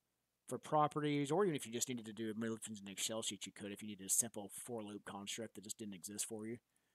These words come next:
So what we can then do is we can s-, we're gonna s-, concate a value, and just using Excel's concat. So we're gonna take value and append the value of G seven to it.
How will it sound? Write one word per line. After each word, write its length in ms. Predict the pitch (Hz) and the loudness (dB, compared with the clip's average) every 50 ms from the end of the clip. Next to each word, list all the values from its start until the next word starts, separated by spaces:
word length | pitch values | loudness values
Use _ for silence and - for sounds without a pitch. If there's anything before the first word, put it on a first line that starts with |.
| _ _ _ _ _ _ _ _ _ _ _ _ _ - | _ _ _ _ _ _ _ _ _ _ _ _ _ -4
So 460 | - - - 147 131 127 131 127 - - _ _ _ _ _ _ - _ _ _ _ _ _ _ _ _ _ _ _ | -2 2 4 6 6 6 4 0 -2 -6 _ _ _ _ _ _ -20 _ _ _ _ _ _ _ _ _ _ _ _
what 140 | - 139 143 | 0 0 0
we 80 | 151 | 2
can 140 | 143 151 147 | 2 2 2
then 160 | 143 151 151 | 2 0 2
do 340 | 151 143 123 120 117 123 127 - _ _ _ _ _ _ _ _ _ _ _ _ _ _ _ - | 4 4 4 4 4 2 0 -4 _ _ _ _ _ _ _ _ _ _ _ _ _ _ _ -4
is 240 | 135 120 110 113 | -2 -2 -2 -2
we 60 | 131 120 | -4 -4
can 140 | 123 113 | -2 2
s-, 260 | 113 - - - - - _ - _ _ _ _ - - | 4 6 6 6 4 0 _ -16 _ _ _ _ -6 -4
we're 100 | 143 131 | -2 0
gonna 140 | 131 123 117 | 2 0 2
s-, 220 | 113 - - - - - | 2 2 0 0 0 -2
concate 380 | - 139 135 - - 147 175 | -2 -2 -2 0 2 2 4
a 40 | 185 | 4
value, 460 | 170 147 113 98 104 104 113 135 139 - - | 4 4 4 4 4 2 2 0 0 -2 -6
and 140 | - 127 127 - - _ | -10 -10 -10 -10 -12 _
just 160 | 151 147 - 135 | -2 0 0 2
using 160 | 131 139 131 | 0 -2 -2
Excel's 340 | 113 - - 139 123 120 - | 0 2 2 2 2 0 0
concat. 460 | - 127 127 123 - 107 101 107 - - _ _ _ _ _ _ _ _ _ _ _ | 0 -2 -2 0 -2 -4 -4 -4 -4 -6 _ _ _ _ _ _ _ _ _ _ _
So 140 | - - 135 | -6 -4 -2
we're 120 | 131 123 | 0 0
gonna 80 | 117 110 | 0 0
take 380 | - - 131 123 107 104 101 | -2 -2 0 -2 -2 -2 -6
value 440 | 120 120 123 131 151 160 165 165 - - - | -2 2 4 6 6 6 4 2 0 -2 -4
and 160 | 120 120 113 | -4 -4 -4
append 600 | 107 - - - - 127 131 131 127 127 127 123 - _ _ _ _ _ _ _ _ _ _ _ _ - | -6 -8 -8 -8 -6 -4 -2 -2 -2 -4 -6 -8 -12 _ _ _ _ _ _ _ _ _ _ _ _ -10
the 60 | 117 | -6
value 320 | 113 127 117 113 123 117 | -2 0 2 2 2 2
of 80 | 113 110 | 0 0
G 160 | - 117 113 | -2 -2 2
seven 420 | - - - 165 165 147 135 113 104 | 2 4 4 4 2 2 0 -4 -6
to 140 | - - | -6 -6
it. 200 | 101 98 101 92 | -6 -6 -6 -8